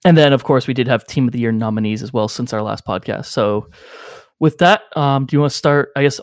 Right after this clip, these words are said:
oldest to newest? We can start with Team of the Year. I believe that started before futmas technically started. So,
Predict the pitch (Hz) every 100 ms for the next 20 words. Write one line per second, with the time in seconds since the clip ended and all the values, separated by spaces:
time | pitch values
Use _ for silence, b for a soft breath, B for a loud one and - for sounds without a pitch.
0 | - 143 139 - 135 131 147 139 135 127
1 | 135 135 - 135 120 117 123 120 120 -
2 | 123 120 117 117 117 - - - _ 156
3 | 127 - 131 123 123 120 - 113 - 135
4 | 117 117 - 127 - 123 113 120 113 117
5 | - 117 110